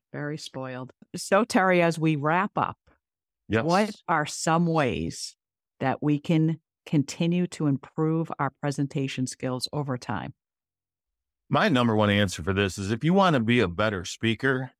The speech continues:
Speaker 2: speak more, right? Volunteer to present in front of your team.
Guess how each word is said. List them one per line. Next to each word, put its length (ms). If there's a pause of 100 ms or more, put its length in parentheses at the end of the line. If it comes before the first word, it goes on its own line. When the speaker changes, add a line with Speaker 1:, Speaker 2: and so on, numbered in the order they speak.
Speaker 2:
speak 600 (240)
more, 560 (680)
right? 240
Volunteer 760
to 80
present 460
in 60
front 260
of 60
your 180
team. 400